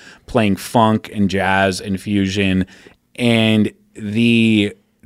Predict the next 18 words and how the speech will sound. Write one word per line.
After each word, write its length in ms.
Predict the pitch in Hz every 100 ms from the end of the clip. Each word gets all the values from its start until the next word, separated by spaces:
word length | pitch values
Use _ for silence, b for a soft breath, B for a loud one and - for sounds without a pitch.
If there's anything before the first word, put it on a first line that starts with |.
| 104
diversity 1000 | 113 104 98 165 196 139 110 104 98 92
of 360 | - 110 98 95
what 340 | 98 117 113
they 180 | 110 107
have 380 | 101 92 85 _
put 260 | - 104 -
out 360 | 90 98 123 -
and 180 | 98 92
how 280 | 90 113 113
many 300 | 110 107 110
different 360 | 101 104 107
sonic 400 | - 104 104 104
landscapes 560 | 95 95 98 - 110 -
they've 220 | 98 98
covered 380 | - 95 98 104
as 140 | 98 92
a 60 |
three-piece 680 | - 101 98 101 127 139 -